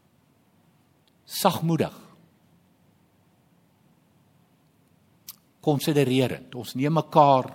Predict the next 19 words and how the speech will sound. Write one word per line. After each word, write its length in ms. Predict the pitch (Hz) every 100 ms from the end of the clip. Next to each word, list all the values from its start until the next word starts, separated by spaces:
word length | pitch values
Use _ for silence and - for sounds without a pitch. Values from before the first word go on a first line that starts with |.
| -
in 160 | 123 127 -
ag. 380 | 123 - - _ _ _ _ _ _ _ _ _ _ _ _ _ _ _ _ _ _ _ _ _ _ _ _ _ _ _ _ _ -
Warmte. 500 | - 127 139 123 - - _ _ _ _ _ _ _ _ _ _ _ _ _ _
Nou 140 | 113
nie 140 | 131 147
die 100 | 131
warmte 340 | 110 120 131
van 140 | - 117
die 100 | 107
hel 220 | 113 117
nie, 120 | 98
hierdie 280 | 101 127 135
is 120 | 113
die 80 | 123
warmte 460 | 131 123 139 127 120
wat 240 | 117 -
liefde 400 | 117 139 - 135
uitstraal. 680 | 101 101 - - 156 139 _ _ _ _ _ _ _ _ _ _ _ _ _ _ _ _ _ _ _ _ -
Empatie 580 | 185 175 165 - 127